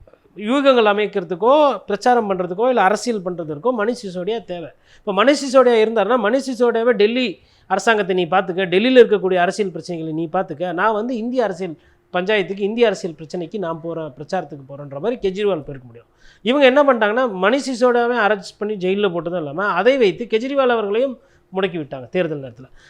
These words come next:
அப்போ ஒரே கல்லுல ரெண்டு மூணு மாங்காய் வந்து மத்திய அரசுக்கு இதனால கிடைச்சிருக்கு, அதாவது பாஜக அரசுக்கு கிடைச்சிருக்கு. அப்ப அந்த விஷயங்கள் வந்து இப்போ இது ஒரு காலதாமதமா வந்திருக்கிற ஒரு பெயில் அப்படியும் எடுத்துக்கலாம்.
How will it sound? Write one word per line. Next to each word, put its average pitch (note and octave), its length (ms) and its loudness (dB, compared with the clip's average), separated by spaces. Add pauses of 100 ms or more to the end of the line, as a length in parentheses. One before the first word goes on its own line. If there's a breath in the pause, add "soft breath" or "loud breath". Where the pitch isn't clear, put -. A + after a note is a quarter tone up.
அப்போ D#4 380 6
ஒரே B3 300 8
கல்லுல C4+ 360 4
ரெண்டு A#3+ 260 2
மூணு A3+ 180 0
மாங்காய் A3+ 360 0
வந்து G#3+ 420 -6
மத்திய F3 280 -4
அரசுக்கு D#3+ 300 -8
இதனால D3 200 -10
கிடைச்சிருக்கு, C#3 540 -14
அதாவது G#3+ 160 -6
பாஜக F3 320 -2
அரசுக்கு C#3+ 500 -14
கிடைச்சிருக்கு. - 560 -20
அப்ப - 160 0
அந்த C4+ 240 4
விஷயங்கள் C#4 420 0
வந்து G#3+ 220 -2
இப்போ A#3 200 -4
இது A3+ 120 -4
ஒரு A3 200 -4
காலதாமதமா A3+ 600 -2
வந்திருக்கிற F#3 400 -8
ஒரு D#3+ 200 -6
பெயில் E3 300 -8 (120)
அப்படியும் E3 320 -8
எடுத்துக்கலாம். C#3+ 460 -12